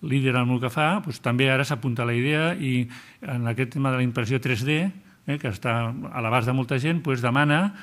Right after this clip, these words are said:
un repte per dissenyar un, eh, jet engine bracket. Bueno, això està a la xarxa i suposo que gent, eh, participarà por-, portant idees. És un procés també d'innovació oberta.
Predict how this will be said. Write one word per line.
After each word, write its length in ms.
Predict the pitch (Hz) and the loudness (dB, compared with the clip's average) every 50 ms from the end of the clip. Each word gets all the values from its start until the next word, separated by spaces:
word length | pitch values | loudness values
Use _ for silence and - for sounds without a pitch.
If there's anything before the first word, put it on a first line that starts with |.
| - - - - | -18 -20 -8 -2
un 160 | 143 139 135 | 0 0 2
repte 400 | 135 151 147 - - 170 160 165 | 2 0 -2 -2 0 0 0 0
per 320 | 165 143 139 156 160 151 | 2 2 2 2 0 0
dissenyar 680 | 139 131 120 131 123 123 127 127 135 147 151 165 170 - | -2 -2 -2 0 0 2 2 2 4 4 2 2 0 -2
un, 340 | 139 127 127 123 120 120 117 | -2 -2 0 0 0 0 0
eh, 360 | 117 110 110 110 104 104 101 - - - - | 0 0 -2 -2 -4 -4 -6 -8 -10 -8 -4
jet 220 | 127 135 151 147 151 | 0 0 0 2 2
engine 360 | 143 135 123 127 127 123 117 | 0 2 2 2 0 0 0
bracket. 460 | 110 101 98 - 101 90 - - - - _ _ _ _ _ _ _ _ _ _ _ _ _ _ _ _ _ _ - | 0 -2 -2 -4 -8 -12 -14 -18 -20 -20 _ _ _ _ _ _ _ _ _ _ _ _ _ _ _ _ _ _ -10
Bueno, 320 | 139 - - - - 135 95 | -10 -10 -10 -10 -12 -14 -12
això 160 | - 123 107 | -10 -10 -8
està 160 | - - 113 | -4 -4 -4
a 60 | 107 | -4
la 80 | 107 - | -4 -6
xarxa 320 | - 113 117 - - 147 147 | -8 -12 -12 -6 -4 -4 -2
i 260 | 151 135 117 113 113 | -2 -2 -2 -2 -2
suposo 320 | - - 113 120 113 117 | -4 -4 -4 -4 -4 -2
que 140 | 113 127 113 | -2 -2 -2
gent, 400 | 113 120 131 127 139 156 160 139 | 0 0 0 0 0 -2 -2 -2
eh, 360 | 127 113 113 107 107 107 101 95 - _ | -4 -4 -2 -4 -4 -6 -8 -10 -10 _
participarà 600 | - 113 - - - - 120 120 123 110 117 120 120 120 | -10 -8 -8 -10 -8 -8 -6 -6 -4 -4 -4 -4 -4 -6
por-, 180 | 147 127 117 | -8 -8 -8
portant 320 | 120 - - - 120 113 117 | -6 -6 -6 -4 -4 -4 -2
idees. 480 | 113 110 123 117 123 156 170 - - - | -2 -2 -2 -2 -4 -6 -8 -12 -14 -12
És 180 | 220 - 107 139 | -10 -8 -2 -2
un 80 | 135 117 | -2 0
procés 240 | 120 113 104 113 | 0 -2 -4 -4
també 260 | 117 139 131 123 123 127 | -2 -2 0 0 2 0
d'innovació 460 | 139 139 127 110 110 98 - 110 101 | 0 0 0 -2 -2 -4 -6 -8 -10
oberta. 380 | 101 113 120 - 160 151 139 | -10 -10 -12 -8 -8 -8 -8